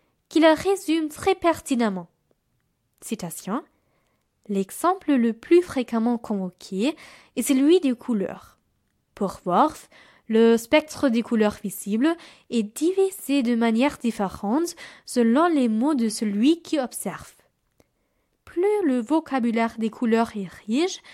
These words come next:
plus le locuteur de cette langue serait à même de percevoir de couleurs différentes. De même,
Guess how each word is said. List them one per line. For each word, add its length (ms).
plus 280
le 140
locuteur 840
de 120
cette 320
langue 240
serait 320
à 200
même 300
de 80
percevoir 840
de 120
couleurs 460
différentes. 720
De 140
même, 320